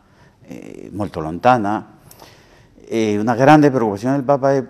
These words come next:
cioè, come rendere la giustizia, perché in fondo è una questione di giustizia, eh, penso che qui ci sono due come fon-, pilastri fondamentali.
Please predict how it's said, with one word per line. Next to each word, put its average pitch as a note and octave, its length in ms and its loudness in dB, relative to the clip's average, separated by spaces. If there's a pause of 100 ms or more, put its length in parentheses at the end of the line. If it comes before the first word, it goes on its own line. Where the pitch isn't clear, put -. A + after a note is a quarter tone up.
(500)
cioè, - 220 -14
come D#3+ 340 2
rendere F2+ 720 -4 (560)
la F2 280 -10
giustizia, F#2 800 -12
perché G2+ 240 -12
in F#2+ 80 -8
fondo E3 280 -6
è A#2 40 0
una A2 220 -4
questione G2 340 -8
di E2+ 80 -8
giustizia, D#2 760 -14 (680)
eh, - 220 -16
penso A2 320 -10
che G2+ 120 -6
qui G2+ 140 -8
ci F#2 120 -16
sono G2+ 140 -6
due E2+ 600 -8 (260)
come C#2 520 -16
fon-, E2 360 -14 (640)
pilastri F#2+ 600 -4
fondamentali. D#2+ 800 -12